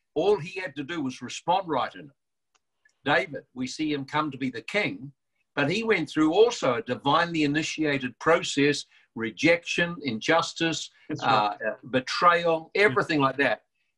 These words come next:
Speaker 1: And when he comes out of it, he's in a sweet place with God because he kept his heart right and responded to the process.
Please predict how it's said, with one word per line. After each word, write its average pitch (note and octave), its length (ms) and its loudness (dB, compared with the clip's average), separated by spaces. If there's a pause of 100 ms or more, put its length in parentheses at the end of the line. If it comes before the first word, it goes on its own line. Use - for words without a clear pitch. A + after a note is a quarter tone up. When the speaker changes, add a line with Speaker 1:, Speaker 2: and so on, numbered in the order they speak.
Speaker 1:
And D3 240 0
when D#3+ 120 0
he G3 160 -2
comes F#3+ 380 -2
out C3+ 220 2
of A2+ 80 -12
it, C3+ 160 -8
he's E3+ 320 -12
in D#3+ 120 -8
a C3+ 60 -6
sweet G#3+ 460 -8
place D3+ 320 -2
with C3+ 220 -4
God C#3+ 280 0
because C3+ 240 -8
he B2+ 80 -8
kept D3 220 -4
his B2+ 120 -8
heart E3 240 0
right A#2 280 2 (240)
and C3 180 0
responded C#3 460 0
to D3 80 0
the C#3 80 -4
process. - 640 0